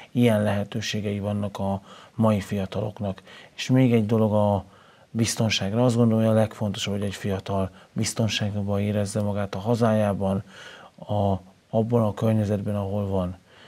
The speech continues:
Azt gondolom, hogy ezért is fontos az a mindannyiukat érintő kérdés, amit úgy nevezünk, hogy bevándorlás. Hiszen ez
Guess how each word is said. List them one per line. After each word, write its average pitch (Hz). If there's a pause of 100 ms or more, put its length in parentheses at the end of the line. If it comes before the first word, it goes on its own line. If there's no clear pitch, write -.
(200)
Azt 113
gondolom, 110
hogy 110
ezért 117
is 101
fontos 107
az 104 (600)
a 104
mindannyiukat 107
érintő 107
kérdés, 107
amit 101
úgy 107
nevezünk, 104
hogy 95
bevándorlás. 90
Hiszen 135
ez 127